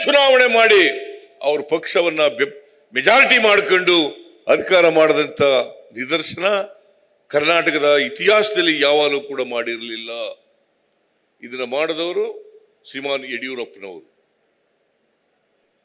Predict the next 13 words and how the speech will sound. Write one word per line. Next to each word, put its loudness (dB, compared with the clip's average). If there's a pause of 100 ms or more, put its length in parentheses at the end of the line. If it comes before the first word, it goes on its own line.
(220)
ಶ್ರೀಮಾನ್ 2
ಸಿ -4
ಟಿ 0 (120)
ರವಿ 4 (100)
ಅವರು, 2 (3750)
ಶ್ರೀಮಾನ್ 4
ಅಶೋಕ್ 4 (100)
ಅವರು, 6 (920)
ಶ್ರೀಮಾನ್ 4
ಬಸವರಾಜ 4 (100)
ಬೊಮ್ಮಾಯಿ 6
ಅವರು. 4 (2750)
ಜನರ -2